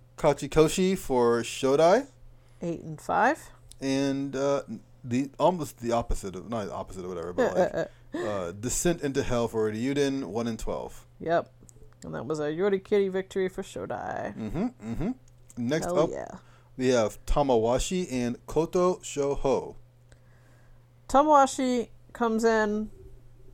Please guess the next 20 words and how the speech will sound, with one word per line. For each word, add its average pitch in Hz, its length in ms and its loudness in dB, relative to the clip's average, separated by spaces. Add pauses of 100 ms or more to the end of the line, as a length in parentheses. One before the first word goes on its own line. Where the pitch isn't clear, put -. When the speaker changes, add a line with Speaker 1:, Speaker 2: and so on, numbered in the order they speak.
Speaker 2:
just 214 180 -4
really 208 400 6
wanting 190 260 4
to 180 40 0
smash 180 340 0
Koto 160 180 -4
Shoho's 156 340 -2
face. - 460 -6 (140)
Speaker 1:
And 151 140 2
he 185 100 6
does. 240 420 4 (200)
Speaker 2:
And 277 180 6
he 349 60 8
does. 294 520 8 (120)
Speaker 1:
Smashes 180 520 2
it. 95 180 -4 (300)
Speaker 2:
Absolute 214 560 8
Speaker 1:
Soup 214 120 0
Speaker 2:
smash. 165 180 2
Speaker 1:
potty. 123 440 10